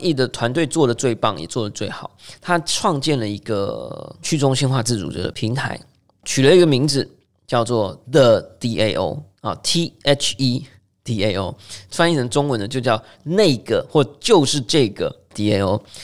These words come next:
意思是说所有的D A O呢都不足为惧啊，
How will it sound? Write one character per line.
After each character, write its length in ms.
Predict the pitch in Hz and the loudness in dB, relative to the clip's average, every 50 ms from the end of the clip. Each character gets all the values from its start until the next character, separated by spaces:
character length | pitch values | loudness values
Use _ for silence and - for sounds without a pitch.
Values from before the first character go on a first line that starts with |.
| - - - | -20 -18 -8
意 120 | - 220 202 | -6 -4 -4
思 120 | 165 175 | -2 -2
是 80 | 185 196 | -2 0
说 160 | 180 196 190 | 2 2 2
所 200 | 180 - 202 233 | 2 4 6 6
有 80 | 240 202 | 6 6
的 80 | 185 | 4
D 180 | 147 175 190 196 | 4 4 4 6
A 80 | 196 185 | 6 8
O 120 | 180 180 | 6 6
呢 100 | 175 160 | 4 2
都 100 | 147 160 | 2 0
不 240 | 156 151 - - 156 | -2 -2 -4 -4 -4
足 460 | 123 - - 110 98 101 104 113 104 | -4 -2 0 0 2 2 2 0 2
为 160 | 85 110 104 101 | 2 2 2 2
惧 220 | 90 - 123 73 | 2 0 0 0
啊， 200 | - - - | 0 -4 -8